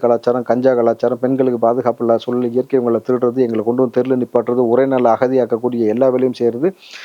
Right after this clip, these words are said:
இந்த பக்கம் பாத்தீங்கன்னா சாராயத்துல கொல்றது, இந்த பக்கம் சாதியில கொல்றதுன்னு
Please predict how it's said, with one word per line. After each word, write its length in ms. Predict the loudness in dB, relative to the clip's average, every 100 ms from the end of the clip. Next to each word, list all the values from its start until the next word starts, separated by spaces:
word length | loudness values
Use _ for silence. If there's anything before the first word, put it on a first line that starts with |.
| -20 -6
இந்த 140 | 0 0
பக்கம் 220 | 0 0 0
பாத்தீங்கன்னா 340 | 0 -2 0
சாராயத்துல 420 | 2 2 0 -2 -2
கொல்றது, 280 | 0 0 0
இந்த 100 | -2 -2
பக்கம் 220 | -2 0
சாதியில 360 | 2 2 2 0 0
கொல்றதுன்னு 380 | 0 0 0